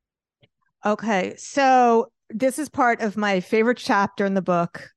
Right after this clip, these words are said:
Actually, there's a few favorite chapters. It's kinda like when you say you have a favorite <laughs> child, you know? Okay. So, uh, embrace your inner weirdo. And there are nine steps for building a signature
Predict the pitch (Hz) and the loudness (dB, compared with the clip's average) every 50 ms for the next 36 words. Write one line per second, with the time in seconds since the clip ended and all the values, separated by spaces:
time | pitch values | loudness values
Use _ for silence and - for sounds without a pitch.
0 | _ - 285 277 - - - 370 392 392 480 - - - 214 208 226 220 - 214 | _ -6 -6 -6 -4 -4 -2 0 0 0 -2 -4 -6 -4 -2 -2 -2 0 0 0
1 | 208 233 226 - 247 226 220 226 214 - - 226 226 226 220 202 - - 202 185 | 2 2 0 0 0 0 0 -2 -4 -4 -4 -4 -2 0 -2 -2 -4 -6 -8 -6
2 | 175 180 175 - 165 165 165 165 165 160 - _ - 165 165 156 151 156 - - | -6 -6 -6 -6 -6 -4 -4 -4 -6 -6 -8 _ -8 -8 -6 -6 -8 -8 -10 -12
3 | _ _ _ _ - - - 170 180 - - 160 175 196 - - - 180 - - | _ _ _ _ -20 -20 -18 -18 -18 -16 -16 -14 -14 -16 -16 -16 -16 -16 -16 -18
4 | _ _ - - - - - - 262 - - - 196 180 - - - 403 226 185 | _ _ -20 -20 -18 -12 -4 -2 -2 0 0 0 -2 -2 -2 0 2 2 2 0
5 | - - - - - - - - - 269 247 233 233 233 - - 269 240 220 214 | -2 -10 -20 -18 -20 -18 -8 -2 2 2 4 4 2 2 0 0 2 2 4 4
6 | 240 277 311 370 403 - 349 302 - 262 254 254 240 214 202 196 190 190 185 170 | 4 4 4 4 2 2 0 0 0 2 2 2 2 0 0 0 2 2 2 2
7 | 156 151 165 - - - - 208 208 208 208 208 214 208 185 214 220 233 240 254 | 0 0 -2 -2 -6 -6 -4 -4 -2 -2 -2 -2 -2 -2 0 0 0 0 2 2
8 | 269 285 294 - - - 220 196 185 - - - - 202 185 165 208 202 196 190 | 2 0 -2 -4 -2 0 0 0 0 0 -4 -8 -6 -6 -4 -2 0 0 0 0
9 | 196 190 196 190 - 190 - - - - 233 220 208 226 220 214 208 - - 220 | 0 -2 -4 -4 -6 -6 -6 -6 -6 -2 0 0 2 2 2 2 0 -2 -2 0
10 | 202 202 196 190 190 190 190 185 | 2 2 2 2 2 2 0 -2